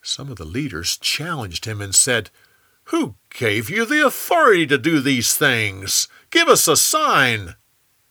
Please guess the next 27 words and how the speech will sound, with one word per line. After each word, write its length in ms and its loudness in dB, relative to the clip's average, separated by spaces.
He 160 -8
said, 320 -2
"Tear 300 -8
down 280 -4
this 220 -4
temple, 720 -10
and 140 0
I'll 140 4
build 320 2
it 80 -2
again 280 0
in 140 -2
three 320 -4
days." 800 -2
They 160 -12
were 200 -14
amazed. 720 -6
They 380 -10
didn't 340 -10
realize 600 -4
he 100 -6
was 240 -6
talking 520 -8
about 340 -8
his 180 -8
own 320 -8
body. 640 -14